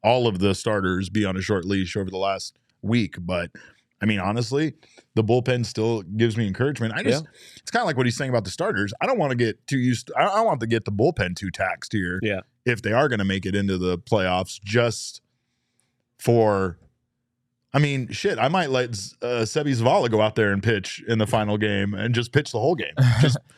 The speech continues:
Speaker 1: pitch
Speaker 3: Yeah,
Speaker 1: all nine
Speaker 3: I,
Speaker 1: innings.
Speaker 3: if, if it, if
Speaker 1: <laughs>
Speaker 3: it got to the point where the D-backs had, had clinched their spot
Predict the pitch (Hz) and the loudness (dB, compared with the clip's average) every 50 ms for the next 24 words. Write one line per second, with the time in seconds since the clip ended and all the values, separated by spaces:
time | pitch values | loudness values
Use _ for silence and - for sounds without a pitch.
0 | _ _ _ - 127 156 156 139 135 135 151 143 147 151 151 151 165 180 190 202 | _ _ _ 2 4 4 6 4 4 4 4 4 2 2 2 2 0 0 0 0
1 | 196 - - - - - 160 170 185 185 214 160 160 139 117 - - 151 151 - | -2 -4 -10 -8 -2 0 2 2 2 2 2 4 4 4 2 2 2 2 2 2
2 | 143 147 131 139 135 123 135 - - 143 127 123 - - 123 123 127 123 101 107 | 2 2 2 2 2 2 0 -2 -2 -2 -2 -2 -2 -2 -2 -2 -2 -2 -2 -2
3 | 104 98 101 95 - 104 104 101 110 107 110 - - - - 110 98 90 90 95 | -2 -2 -4 -4 -4 -6 -4 0 0 0 0 0 -4 -6 -4 -2 -2 -2 -4 -6
4 | 101 104 92 - - - - 110 107 104 - - - 101 95 92 - - - 90 | -8 -8 -8 -8 -10 -6 -4 -4 -4 -4 -6 -6 -4 -4 -4 -4 -6 -8 -6 -4
5 | 87 90 98 104 - | -2 -2 -2 -2 -4